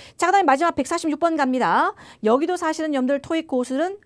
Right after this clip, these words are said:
궁합만 보시면서 바로 찍을 수 있는 문제가 되겠죠. 자, 그 단어는요, 바로 in 다음에 뭐랜다? efficiency가 되겠습니다. 여러분들요, 효율성이라든가,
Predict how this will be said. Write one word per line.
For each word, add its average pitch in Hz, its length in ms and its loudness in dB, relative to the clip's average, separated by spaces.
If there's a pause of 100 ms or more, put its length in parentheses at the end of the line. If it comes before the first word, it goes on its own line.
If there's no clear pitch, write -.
궁합만 269 340 0
보시면서 220 380 -4
바로 196 180 -6
찍을 285 260 -4
수 277 100 -6
있는 254 120 -2
문제가 214 280 -4
되겠죠. 165 460 -6 (440)
자, 294 160 -2
그 330 140 -2
단어는요, 311 580 0
바로 226 260 0
in 285 220 0
다음에 269 220 0
뭐랜다? 220 420 0 (260)
efficiency가 294 920 -4
되겠습니다. 165 500 -4 (500)
여러분들요, 320 580 2 (200)
효율성이라든가, 330 880 0